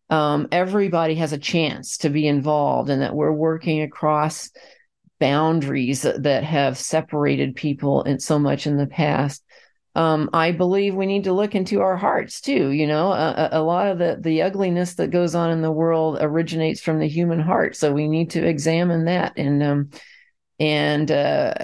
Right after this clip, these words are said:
and, uh, go forward in hope. So I, I really think you have a lot to look forward to. And there are many different career paths that you can take that will lead to something really positive for yourself and for the world around you.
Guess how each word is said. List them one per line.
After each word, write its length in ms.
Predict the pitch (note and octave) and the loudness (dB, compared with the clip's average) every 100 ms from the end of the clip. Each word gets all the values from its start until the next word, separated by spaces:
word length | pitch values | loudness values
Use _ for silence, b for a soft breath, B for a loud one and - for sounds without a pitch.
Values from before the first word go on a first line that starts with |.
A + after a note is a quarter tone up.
| - | -2
and, 760 | - - D#3+ D#3 D3+ D#3 C#3+ - | -2 0 0 2 0 0 -4 -2
uh, 120 | - D3 | -2 0
go 220 | F#3 F3+ | 0 0
forward 480 | F3+ F#3+ F#3 F3 E3 | 0 0 2 2 0
in 120 | D#3+ | 0
hope. 360 | D#3 D#3+ C#3 - | 0 0 0 -4
So 300 | - E3+ D#3+ | 0 2 2
I, 180 | E3+ E3+ | 0 0
I 200 | F3 F3+ | 0 -2
really 400 | F3 G3 G3+ F#3+ | -2 -2 -2 -4
think 380 | - F#3 F3 | -2 -2 -2
you 80 | E3+ | -2
have 300 | E3 E3+ D3 - | 0 0 0 0
a 80 | |
lot 360 | D#3 D#3 F#3+ - | 0 2 0 0
to 100 | G3 | 0
look 160 | E3+ E3 | 0 -2
forward 480 | - D#3+ D#3 D3+ C#3 | -2 0 2 -2 -2
to. 340 | D3+ D3 C#3+ C#3+ B B B B _ _ | -2 0 -2 -4 B B B B _ _
And 500 | D#3+ D#3 D3 D3 D3+ | 0 2 2 2 2
there 100 | D#3 | 0
are 40 | D3+ | 2
many 280 | E3+ F#3 | 0 0
different 320 | G3+ G3 F#3 - | -2 -2 -4 -4
career 360 | E3+ E3+ F#3 | 0 2 0
paths 600 | G3 D#3+ C3 - D3 C#3+ | -2 -2 -2 -2 -8 -8
that 180 | - D3 | -2 0
you 120 | D#3+ | 0
can 180 | D3+ D3+ | 0 -2
take 420 | C#3+ F3+ F3+ - - | 0 0 0 -2 -4
that 260 | D3+ C#3+ | 0 0
will 320 | C#3+ D3 D3 C#3 | 0 2 2 2
lead 380 | D#3 F3 D#3+ - | 0 0 -2 -4
to 180 | D#3+ | -4
something 480 | D3 - D#3+ D#3+ D3 | -4 -2 -2 0 0
really 300 | D3 E3+ F#3+ | 2 2 0
positive 680 | F3+ - D3+ D#3 C#3+ G#2+ B2+ | -2 -2 0 0 0 -2 -4
for 320 | - D3 C3+ | -4 0 0
yourself 520 | - C#3 - G#3+ G#3+ G3 | 0 -4 0 2 2 0
and 140 | D#3 | -2
for 120 | D#3 | 0
the 100 | D3 | 0
world 340 | D3 D#3 D3+ C#3+ | 2 2 2 0
around 460 | C#3+ C#3+ D3 D3 | 0 2 2 0
you. 200 | C#3 C#3 | -2 -4